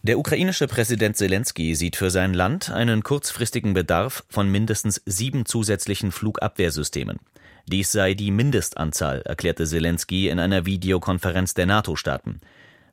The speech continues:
Die ukrainischen Truppen benötigten wirklichen Schutz vor Luftangriffen, genauso wie die Städte im Hinterland. Die nato will aus mehreren Mitgliedstaaten weitere Flugabwehrsysteme für die Ukraine zur Verfügung stellen.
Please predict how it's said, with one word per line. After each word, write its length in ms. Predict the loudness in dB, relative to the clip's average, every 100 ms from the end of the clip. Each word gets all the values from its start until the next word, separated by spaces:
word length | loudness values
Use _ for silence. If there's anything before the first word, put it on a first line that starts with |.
| -2
Die 100 | -2
ukrainischen 540 | 2 2 2 2 0
Truppen 400 | 0 -2 0 -2 -2
benötigten 720 | 0 2 2 -2 -2 -2 0
wirklichen 540 | 0 0 -2 -2 0
Schutz 320 | 0 -2 -2
vor 180 | -2 2
Luftangriffen, 720 | 2 0 -2 -2 -2 0 -2 -2 -10 -8
genauso 640 | 0 2 4 2 2 2 0
wie 80 | -2
die 100 | -2
Städte 400 | 0 0 0 0
im 140 | 2
Hinterland. 540 | 2 2 0 -2 -10 -16 _ -20 _ _ _ -20 _ -2
Die 100 | 2
nato 440 | 4 4 2 0 2
will 140 | 2
aus 240 | 2 2
mehreren 460 | 2 2 2 2 2
Mitgliedstaaten 840 | 0 -2 -4 -2 0 -2 0 0 2
weitere 380 | 2 0 -2
Flugabwehrsysteme 1120 | -2 -4 -2 -2 0 0 0 -2 -2 -2 -2 -2
für 120 | -2
die 140 | -4
Ukraine 460 | -4 -2 -2 0 -2
zur 160 | -2 -2
Verfügung 440 | -2 0 0 0
stellen. 380 | 0 0 -2